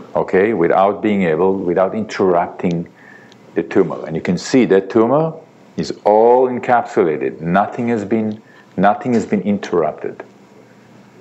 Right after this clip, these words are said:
That requires a lot of thinking, a lot of planning, and a lot of surgical expertise, to be honest with you, right? There's no way around it. Here is a chordoma, right?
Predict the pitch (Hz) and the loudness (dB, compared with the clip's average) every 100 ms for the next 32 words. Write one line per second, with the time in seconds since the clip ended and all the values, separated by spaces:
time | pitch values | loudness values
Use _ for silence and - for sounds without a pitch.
0 | - - - - - 123 123 113 - 107 | -20 -20 -20 -12 0 2 2 -2 2 2
1 | 95 85 76 85 87 101 101 113 101 - | 2 0 -2 2 2 2 0 -2 -2 -2
2 | 101 80 80 90 104 101 - 98 95 98 | -2 0 0 2 2 0 0 0 2 2
3 | 95 90 85 92 113 117 - 120 117 113 | 0 0 0 2 2 0 0 0 0 0
4 | 110 95 - 92 - 113 - - - - | 0 0 -2 -6 -4 -4 -6 -16 -20 -20
5 | - - - 73 82 92 101 - - - | -20 -10 -6 -2 0 0 -4 -8 -12 -14
6 | - - 78 78 - 90 87 80 73 78 | -14 -8 -6 -6 -6 -2 0 -2 -2 -6
7 | 71 - - - - - - - - - | -8 -14 -20 -20 -20 -20 -20 -20 -20 -20
8 | - - - - - - - - - - | -20 -20 -20 -20 -20 -20 -20 -20 -20 -20
9 | 127 - - - - - - - - 107 | -20 -18 -20 -20 -20 -20 -20 -16 2 4
10 | 104 104 - 113 120 139 - - - - | 4 2 2 4 4 2 -2 -12 -20 -20
11 | - - - - - - - - - - | -20 -20 -20 -20 -20 -20 -20 -20 -20 -4
12 | 85 92 | -2 0